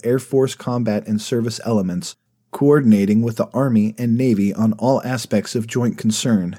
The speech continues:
including those which pertain to amphibious and airborne operations. To provide as directed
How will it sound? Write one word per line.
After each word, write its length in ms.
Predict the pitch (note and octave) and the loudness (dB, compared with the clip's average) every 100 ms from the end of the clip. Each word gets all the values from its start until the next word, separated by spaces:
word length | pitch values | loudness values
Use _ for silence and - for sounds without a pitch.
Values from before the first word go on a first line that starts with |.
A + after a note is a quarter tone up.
| - | -8
including 480 | A#2 A2 D#3 D#3 D3 | -8 0 2 2 2
those 260 | B2+ A2+ A#2+ | 2 2 0
which 180 | A#2 | -4
pertain 400 | C3+ A2+ A2+ G2+ | -4 -2 0 0
to 160 | G#2+ A2+ | 0 0
amphibious 580 | G#2 - C#3+ C#3 C#3 - | -2 0 -2 0 -2 -4
and 240 | B2+ A2+ A#2+ | -6 -6 -2
airborne 420 | A#2 G#2+ G2 G2 | -2 0 -2 -2
operations. 880 | G2 G#2 G2+ G2 - - - - - _ _ _ _ _ _ - | -4 -2 -2 -2 -6 -12 -14 -18 -20 _ _ _ _ _ _ -8
To 100 | C3+ | -2
provide 460 | C#3 B2 C#3 D3 - | 0 2 2 2 0
as 240 | C3 A#2+ | -2 -2
directed 640 | C3 B2 C3 B2 G2 E2+ | -2 0 0 0 -2 -4